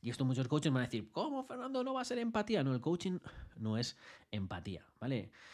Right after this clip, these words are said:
Porque al final empatía es meterte en el barro con la persona, ¿vale? Y igual que, em,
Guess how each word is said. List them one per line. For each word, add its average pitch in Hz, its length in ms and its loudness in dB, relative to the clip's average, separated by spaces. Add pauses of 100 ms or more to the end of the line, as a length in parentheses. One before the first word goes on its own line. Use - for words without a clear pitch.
(180)
Porque 117 320 -2
al 113 80 -2
final 143 200 4
empatía 165 480 4
es 165 280 0
meterte 131 460 0
en 139 60 6
el 113 140 4
barro 135 460 2 (320)
con 107 240 -2
la 101 160 -2
persona, 101 580 -4 (160)
¿vale? 135 240 -10 (540)
Y 131 300 2 (440)
igual 165 320 2
que, 165 420 4
em, 139 760 0